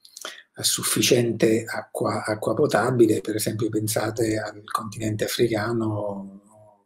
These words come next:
alcuni, alcune parti del continente sudamericano, sud-est asiatico e così via.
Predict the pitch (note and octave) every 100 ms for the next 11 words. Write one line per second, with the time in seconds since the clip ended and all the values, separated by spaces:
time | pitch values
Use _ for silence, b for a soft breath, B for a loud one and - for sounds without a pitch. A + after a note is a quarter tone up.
0 | _ - A2+ A2 G#2+ - - - B2+ A2
1 | A2 - G#2+ A2+ G#2+ A2 G#2+ G#2+ G#2+ G#2+
2 | A2 G#2+ A2 G#2+ B2+ B2+ G#2+ G#2+ - -
3 | A2 G#2+ - A2+ - G2+ G#2 - G2+ -
4 | - B B B B - A2 A2 - G#2
5 | G#2 G3 G3